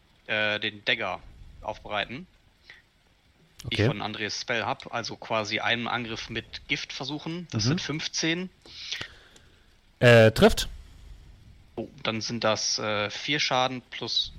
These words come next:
Speaker 1: dreizehn Sneak-Schaden plus dreizehn Poison Damage.
Speaker 2: Also du merkst, du, du stichst in das Ding rein, es zerfällt plötzlich zu schwarzen K-, äh, zu schwarzen,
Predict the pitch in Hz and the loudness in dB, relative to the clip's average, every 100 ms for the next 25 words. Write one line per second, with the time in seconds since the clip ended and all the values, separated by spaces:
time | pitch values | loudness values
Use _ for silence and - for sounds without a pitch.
0 | - - - - 123 - 120 104 - 131 | -18 -16 -8 -4 -4 -4 -8 -8 -8 -8
1 | 156 - 139 139 139 - 120 - 113 - | -8 -4 -2 -2 -2 -6 -8 -4 -4 -4
2 | 110 - 113 107 107 107 110 - - - | -8 -6 -6 -4 -6 -8 -6 -6 -6 -8
3 | _ _ _ _ _ _ _ _ - - | _ _ _ _ _ _ _ _ -16 2
4 | 127 123 131 135 147 - 131 127 135 127 | 4 8 8 8 6 -2 0 4 4 2
5 | - - - - - - - 123 127 - | -6 -20 -20 -20 -20 -20 -6 2 2 6
6 | 202 196 160 147 151 131 123 156 202 - | 6 6 4 6 6 6 6 4 2 4
7 | 131 - - - - _ _ _ - - | 2 2 -4 -8 -14 _ _ _ -12 2
8 | 147 - 151 190 - 160 160 - 160 - | 4 8 10 8 6 4 4 2 -2 -2
9 | 135 - 127 - 143 - 135 127 120 120 | -2 4 4 4 0 -2 -4 -2 -2 0
10 | 120 120 117 123 - 120 123 127 117 117 | 0 -2 -2 -2 2 2 4 2 2 2